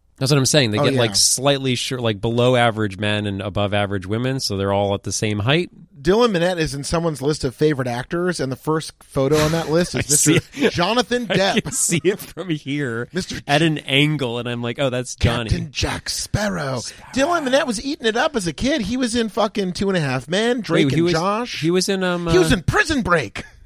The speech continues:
Speaker 1: he was in one of our, I think we had some, some crossover, some, some franchise crossover
Speaker 2: Well, of course,
Speaker 1: events.
Speaker 2: he was in, uh, Goosebumps.
Speaker 1: Hmm.
Speaker 2: Queen, do we have to watch Goosebumps at any point? How is
Speaker 1: No.
Speaker 2: not a sequel to Goosebumps? Did that not do well?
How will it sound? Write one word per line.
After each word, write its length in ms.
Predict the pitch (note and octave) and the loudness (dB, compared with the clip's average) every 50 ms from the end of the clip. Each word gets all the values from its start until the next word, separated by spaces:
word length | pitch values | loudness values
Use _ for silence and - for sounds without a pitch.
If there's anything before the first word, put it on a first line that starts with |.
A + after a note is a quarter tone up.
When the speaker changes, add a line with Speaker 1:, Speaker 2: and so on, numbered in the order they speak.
| - - - | -20 -20 -10
Speaker 1:
he 140 | - C3 D3 | -2 2 2
was 160 | E3 F#3 G3+ | 4 4 2
in 160 | G#3+ G#3+ G#3 F#3 | 2 0 2 2
one 160 | E3 E3 E3 | 2 2 2
of 140 | E3 D#3 D#3+ | 0 0 2
our, 160 | D3 C3+ B2 A2+ - - - - | 2 2 0 -2 -4 -8 -10 -8
I 100 | - B2+ | -8 -6
think 280 | - - E3+ G#3 - - | -4 -2 -4 -2 0 0
we 80 | E3 | 0
had 100 | C3+ A#2+ | 0 2
some, 360 | - A#2 G#2+ G2+ G2 G2 - - | 0 0 0 0 -2 -4 -6 -8
some 180 | - - A#2 G2+ | -6 -4 -4 -4
crossover, 840 | - - A2 G2 F#2+ G2 - G#2+ G#2 G#2 G2 G2+ G#2+ A2 G#2+ G2+ - | 0 0 0 2 0 0 -2 -2 -2 -4 -4 -4 -6 -6 -6 -6 -6
some, 200 | - A2 G#2 F#2 | -4 -4 -4 -2
some 360 | - - - - G2+ F#2+ F#2 | -2 -2 -2 -2 -2 -4 -6
franchise 480 | - - A2 G#2+ G#2 - - G2 F#2+ - | -4 -2 -2 -2 -2 -2 -2 -4 -4 -4
crossover 220 | - - G#2 F#2+ F#3+ | -4 -4 0 2 4
Speaker 2:
Well, 220 | F#3 D3 B2 F#2 F2+ | 4 4 2 0 -2
of 80 | F2 E2+ | -2 2
course, 240 | - F#3 E3+ D3+ D#3 | 4 4 4 2 2
Speaker 1:
events. 40 | |
Speaker 2:
he 100 | - D#3+ | 0 0
was 220 | D3 C#3+ C#3+ B2 C#3 | 0 0 -2 -2 -2
in, 160 | D3 C#3 B2+ | -2 -2 -2
uh, 240 | B2 A#2 A2+ A2 G#2+ G#2 | -2 -2 -2 -4 -4 -2
Goosebumps. 720 | - D3+ F#3+ F3+ - - G#2+ G#2+ B2+ D3 - - - - _ _ _ - | -2 -2 -2 -2 -4 -8 -10 -8 -10 -12 -14 -14 -16 -18 _ _ _ -8
Speaker 1:
Hmm. 220 | G2 F#2 E2+ D#2+ E2+ - _ _ - | -8 -8 -8 -8 -12 -16 _ _ -6
Speaker 2:
Queen, 200 | - B3+ C#4+ D4 - | -4 -4 -4 -4 -6
do 80 | - G3+ | -2 0
we 40 | B3 | 0
have 80 | - | 0
to 80 | - D4+ | 2 2
watch 180 | D4 C4+ - - | 0 0 0 0
Goosebumps 420 | - D3+ E3 - G3+ G3+ G3+ - | -2 -2 -2 -2 -4 -4 -4 -6
at 80 | G3 F#3 | -8 -8
any 140 | F#3+ F#3+ | -8 -8
point? 340 | F#3+ - G3 G3 G3 G3 - _ _ _ _ _ _ _ _ _ _ _ _ _ _ _ _ - - _ _ _ _ _ _ _ _ _ - - - _ | -6 -6 -6 -6 -6 -8 -12 _ _ _ _ _ _ _ _ _ _ _ _ _ _ _ _ -20 -20 _ _ _ _ _ _ _ _ _ -18 -18 -18 _
How 180 | - A3+ C#4 G4 | -2 2 2 2
is 120 | G#4+ - - | 2 2 0
Speaker 1:
No. 60 | A4+ | 0
Speaker 2:
not 100 | A4 G#4 | 0 0
a 40 | D#4 | -2
sequel 320 | - - C4 B3 - C#4+ | -2 -4 -2 -2 0 2
to 80 | A3 F3 | 2 2
Goosebumps? 560 | A#2+ - D3 F#3 F#3+ - - A#2+ G2+ - - | 2 0 0 0 0 -4 -8 -8 -8 -10 -12
Did 140 | - D3+ D#3+ | -8 -2 0
that 120 | A3 A#3 | 0 2
not 200 | C4+ C#4+ C#4 A#3+ - | 2 2 0 2 2
do 140 | D#3 D#3 | 2 4
well? 400 | F#3+ G#3+ A3+ A#3+ B3+ B3+ C#4 B3 | 4 4 2 2 2 0 -2 -4